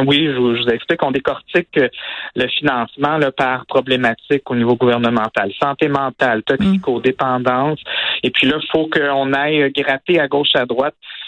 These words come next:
Speaker 1: des financements avec des réductions de comptes qui finissent plus.
Speaker 2: Mm.
Speaker 1: Et, euh, ben, pour nous, euh, on est déjà reconnu et financé, mais pas à une bonne hauteur, pas à, à une juste hauteur auprès du ministère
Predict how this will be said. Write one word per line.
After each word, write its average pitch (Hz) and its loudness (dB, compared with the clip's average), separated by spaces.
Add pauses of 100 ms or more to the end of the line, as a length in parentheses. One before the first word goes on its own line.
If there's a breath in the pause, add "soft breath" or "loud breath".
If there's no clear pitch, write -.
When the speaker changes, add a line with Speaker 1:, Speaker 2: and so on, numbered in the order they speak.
(140 loud breath)
Speaker 1:
des 135 -2
financements 135 -2
avec 131 -4
des 120 2
réductions 120 0
de 110 -2
comptes 139 0
qui - -4
finissent 117 2
plus. 185 2 (180 loud breath)
Speaker 2:
Mm. 208 4
Speaker 1:
Et, 127 2
euh, 120 0
ben, 123 -2
pour 135 -2
nous, 170 2
euh, 117 0
on 127 0
est 127 0
déjà 147 2
reconnu 156 0
et 151 -2 (140)
financé, 139 0
mais 170 0
pas 151 -2
à 143 0
une 135 -2
bonne 151 0
hauteur, 143 0 (140)
pas 127 2
à, 131 0 (100)
à 143 2
une 147 -2
juste 160 0
hauteur 147 0
auprès 135 0
du 127 -14
ministère 127 -2